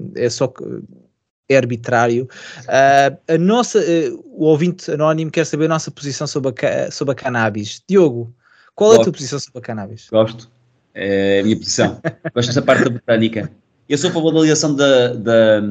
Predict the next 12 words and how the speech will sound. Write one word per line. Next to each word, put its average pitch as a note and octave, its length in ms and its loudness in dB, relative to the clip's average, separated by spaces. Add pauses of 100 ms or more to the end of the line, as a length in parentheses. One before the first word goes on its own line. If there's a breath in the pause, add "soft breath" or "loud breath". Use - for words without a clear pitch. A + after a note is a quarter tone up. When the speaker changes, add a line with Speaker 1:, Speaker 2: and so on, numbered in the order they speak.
(280)
Speaker 2:
da A2 180 -6
cannabis A#2 600 -2
e, B2+ 360 -2
e B2+ 40 0
de, B2 320 -10
de, C#3 480 -4
de, C3 180 -2
das, A2 380 -4 (180)
como, G#2+ 200 -6
ou G#2+ 200 -4
como A2 260 -4
se F#2+ 400 -12